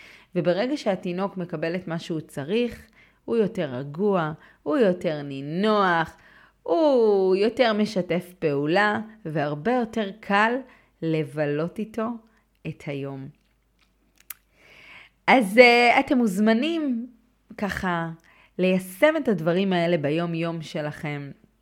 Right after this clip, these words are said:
אם, אה, זה הפרק הראשון שאתם מקשיבים אליו, אתם ממש מוזמנים להקשיב גם לפרקים הקודמים ולקבל עוד כלים שיעזרו לכם לסגל הרגלי שינה לתינוק שלכם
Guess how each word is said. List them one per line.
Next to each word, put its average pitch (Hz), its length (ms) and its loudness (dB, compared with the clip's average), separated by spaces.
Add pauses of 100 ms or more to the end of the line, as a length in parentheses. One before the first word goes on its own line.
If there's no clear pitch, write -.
(600)
אם, 160 160 -6
אה, 160 240 -6
זה 165 100 -2
הפרק 247 380 -6
הראשון 180 400 0
שאתם 233 300 -2
מקשיבים 160 500 -2
אליו, 175 260 4
אתם 156 220 -4
ממש 165 800 0
מוזמנים 190 640 0
להקשיב 220 600 0 (200)
גם 247 380 6 (360)
לפרקים 214 1120 2
הקודמים 180 840 -4
ולקבל 175 540 0
עוד 208 340 -2 (120)
כלים 180 560 -2 (440)
שיעזרו 170 520 -2
לכם 220 280 -4
לסגל 175 520 -2
הרגלי 170 640 -2
שינה 170 480 -8
לתינוק 180 480 -6
שלכם 254 500 -4